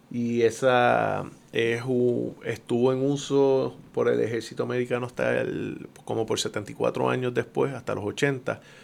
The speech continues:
Y es uno de los modelos, o sea, más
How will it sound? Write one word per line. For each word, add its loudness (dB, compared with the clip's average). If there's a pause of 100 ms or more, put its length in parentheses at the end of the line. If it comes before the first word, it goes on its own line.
(240)
Y -4
es 2
uno 2
de 4
los 4
modelos, 6
o 0 (400)
sea, -4
más -2